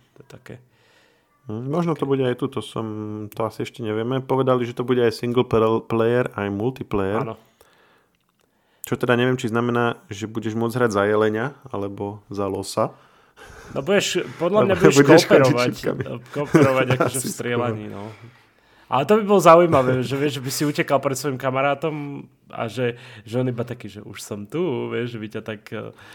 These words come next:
Speaker 1: dostal.
Speaker 2: Ale ty by si mal tie super schopnosti zvieracie, že by si napríklad počul veľmi do, do veľkej diaľky, alebo by si mal dobrý zrak, hej, lebo však tie zvieratá,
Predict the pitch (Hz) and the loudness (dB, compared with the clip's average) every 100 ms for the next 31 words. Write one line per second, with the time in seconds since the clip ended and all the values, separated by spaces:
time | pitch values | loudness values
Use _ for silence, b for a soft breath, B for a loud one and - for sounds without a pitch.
0 | B B B B - 117 120 113 117 127 | B B B B -12 -10 -2 2 4 2
1 | 127 139 135 143 147 147 185 123 117 117 | 0 2 2 2 0 -2 -2 0 -2 -2
2 | - 107 104 110 101 - 101 101 110 107 | -4 -4 0 2 0 -4 -6 -6 -6 -8
3 | - 113 - 101 - 113 101 98 104 98 | -6 -8 -6 -8 -4 -2 0 0 -2 -4
4 | 104 104 104 104 110 107 95 101 98 98 | -2 0 0 0 0 -2 -4 0 0 -2
5 | - - 101 104 101 107 101 98 104 107 | -4 -2 0 -2 -2 -4 -4 -4 -4 -4
6 | 95 95 98 98 123 120 104 - - 107 | -4 -4 -4 -6 -6 -4 -6 -8 -6 -4
7 | 107 117 117 117 | 0 0 0 -2